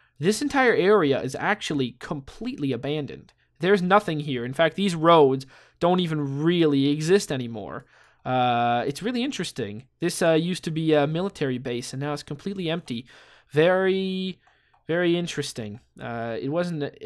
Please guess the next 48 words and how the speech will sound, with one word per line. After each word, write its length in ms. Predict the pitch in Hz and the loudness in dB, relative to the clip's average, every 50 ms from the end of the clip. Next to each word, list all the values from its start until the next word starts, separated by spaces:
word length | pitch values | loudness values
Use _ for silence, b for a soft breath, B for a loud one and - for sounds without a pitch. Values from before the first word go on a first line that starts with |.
| 147 143 - _ | -8 -8 -8 _
completely 360 | - 147 143 151 135 139 135 | -8 -6 -4 -4 -2 -2 -4
empty 220 | 131 127 - 147 | -4 -6 -8 -10
until 160 | 131 131 143 123 | -8 -6 -8 -10
a 60 | 117 | -10
few 180 | - - 127 | -8 -8 -6
years 260 | 123 131 160 170 151 151 | -4 -2 -4 -4 -4 -6
ago, 240 | 139 - 113 113 | -10 -8 -8 -8
but 140 | 120 135 131 | -8 -8 -6
now 240 | 135 143 147 151 151 | -6 -4 -2 0 0
it 80 | 156 165 | 2 4
is. 280 | 170 160 135 131 - b b b b b b b b 151 | 4 4 2 2 -2 b b b b b b b b 4
I 100 | 196 233 | 4 4
seriously 380 | 233 - 240 220 - - 196 | 4 2 0 0 0 0 -2
have 80 | 170 170 | -2 -2
no 180 | 170 165 165 | 0 0 2
idea 320 | 165 156 156 156 143 135 127 | 2 2 2 2 2 2 2
where 180 | 127 127 123 | 2 -2 -2
this 240 | 117 120 117 - - | -4 -6 -6 -6 -8
is. 180 | 110 107 127 135 | -10 -8 -8 -8
Is 40 | 139 | -8
it 60 | 135 | -4
gonna 200 | 160 170 180 175 | -4 -4 -4 -4
be, 300 | 156 180 180 175 180 180 | -4 -4 -4 0 0 2
like, 320 | 170 156 143 143 143 - | 2 4 2 2 0 -2
in, 220 | 139 123 117 110 - - | -6 -6 -6 -12 -12 -10
no, 340 | 127 127 139 139 135 123 120 | -8 -6 -6 -4 -4 -4 -6
it's 140 | 131 - - | -6 -8 -10
not 60 | 208 | -10
gonna 120 | 180 151 | -10 -8
be 160 | 139 120 120 - - | -8 -10 -10 -8 -8
there. 320 | 110 113 123 135 156 - b b b b b b b b b b b b b _ _ _ _ _ _ _ _ - | -6 -4 -4 -4 -6 -6 b b b b b b b b b b b b b _ _ _ _ _ _ _ _ -8
Wow. 380 | 143 156 165 165 143 120 - - _ _ _ _ - | 0 4 4 4 4 2 -2 -8 _ _ _ _ 0
I, 180 | 170 185 - - | 0 0 2 4
I 100 | 196 208 | 4 4
don't 120 | 220 214 | 6 6
know. 340 | 208 190 160 123 113 - _ _ _ _ _ _ _ - | 6 6 4 4 2 -4 _ _ _ _ _ _ _ -2
I 100 | 175 196 | 0 0
have 120 | 196 190 | 2 0
no 220 | 190 180 180 175 | 0 0 2 2
idea. 500 | 170 160 151 147 147 135 127 107 - - _ _ _ _ _ - | 2 2 2 0 0 0 0 -2 -4 -8 _ _ _ _ _ -10
It's 320 | 143 180 185 185 - - | -6 -4 -4 -4 -6 -12
gon-, 280 | - - 185 165 160 - _ _ _ _ _ - | -8 -6 -6 -6 -6 -10 _ _ _ _ _ -4
I, 400 | 160 180 175 165 151 143 135 139 143 | 0 2 2 2 2 2 0 -2 -4
yeah, 180 | 139 143 120 120 | -4 -4 -4 -2
I 40 | 143 | -2
just 200 | 151 165 147 139 | -4 -4 -4 -4
don't 180 | 135 120 123 | -4 -4 -4
know. 240 | 113 107 107 - | -8 -8 -10 -10